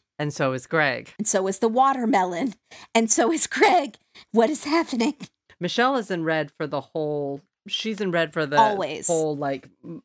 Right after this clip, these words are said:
Speaker 1: actual moment of the murder. She's in a red silky robe.
Speaker 2: Yeah. So now the detectives have to go in a different direction and they go the financial route. This is where we see some financial documents and we see that the logo of Greg's company is three triangles, A K A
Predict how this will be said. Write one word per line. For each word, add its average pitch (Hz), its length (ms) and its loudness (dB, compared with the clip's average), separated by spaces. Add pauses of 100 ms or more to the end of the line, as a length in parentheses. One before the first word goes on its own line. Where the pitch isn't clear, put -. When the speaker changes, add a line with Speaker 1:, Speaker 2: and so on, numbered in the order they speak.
Speaker 1:
actual 160 460 -2
moment 135 320 -4
of 120 80 -10
the 127 100 -6
murder. 127 320 -6
She's 139 240 -10
in 127 60 -6
a 127 80 -6
red 123 320 -4
silky 123 400 -6
robe. 120 480 -8 (120)
Speaker 2:
Yeah. 190 360 0 (180)
So 294 260 2
now 294 280 2
the 339 140 0
detectives 262 760 0
have 233 280 2
to 240 120 -6
go 214 260 2
in 196 140 -2
a 196 120 0
different 202 300 0
direction 185 400 0
and 196 180 0
they 190 80 0
go 202 200 2
the 208 100 -2
financial 180 640 -2
route. - 280 -8 (300)
This 247 200 2
is 311 160 -2
where 285 120 2
we 247 120 -4
see 233 200 -2
some 214 180 0
financial 196 500 0
documents 202 600 0
and 196 120 -4
we 196 100 -2
see 196 260 -2
that 185 140 -6
the 196 120 2
logo 180 460 0
of 180 180 -6
Greg's 180 280 -2
company 180 540 -2 (240)
is 190 220 0
three 190 240 -4
triangles, 180 760 0
A 185 140 -2
K - 300 -2
A 202 300 -2